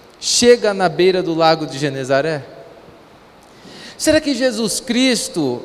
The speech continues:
haveria encontrado Pedro neste momento?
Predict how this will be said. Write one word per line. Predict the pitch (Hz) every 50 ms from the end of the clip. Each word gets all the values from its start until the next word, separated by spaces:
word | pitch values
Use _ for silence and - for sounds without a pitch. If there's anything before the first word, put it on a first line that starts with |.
| - -
haveria | - 190 190 185 202 190 196 220 226 220 208 - - 220
encontrado | 220 220 214 220 226 208 202 185 175 - - 190 190 202 214 233 226 180 185 170
Pedro | - - - 180 202 226 240 180 170 165 156
neste | 151 160 156 151 - - 156
momento? | 143 135 135 131 139 165 185 190 170 139 - - - -